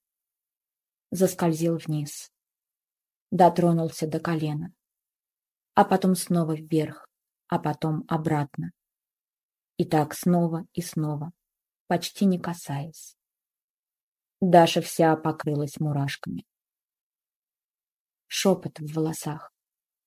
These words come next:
"Я чужак, но непредсказуемый.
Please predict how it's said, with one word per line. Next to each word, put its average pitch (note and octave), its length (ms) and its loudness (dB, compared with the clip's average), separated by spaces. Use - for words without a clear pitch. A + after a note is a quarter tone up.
"Я D3+ 440 0
чужак, D3 640 -6
но D3 280 2
непредсказуемый. D#3+ 960 -6